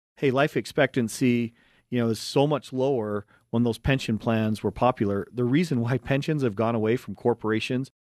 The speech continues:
and pretty much the only pensions you see now are the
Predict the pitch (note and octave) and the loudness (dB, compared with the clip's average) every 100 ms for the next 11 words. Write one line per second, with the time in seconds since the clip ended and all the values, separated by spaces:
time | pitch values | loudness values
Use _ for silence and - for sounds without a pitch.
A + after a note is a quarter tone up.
0 | _ - C3+ A#2+ A#2+ A2 _ - G3 F#3+ | _ -6 -2 0 -2 -6 _ 0 0 0
1 | - C3 D3 C#3 - A#2+ - C3 B2+ - | -2 0 2 0 0 -2 -2 -2 -2 -2
2 | C3+ B2 A#2 C#3+ - A2 A2 G#2+ _ _ | -2 0 0 -2 -2 -2 -2 -4 _ _
3 | G#2 A#2 A2+ | -2 2 2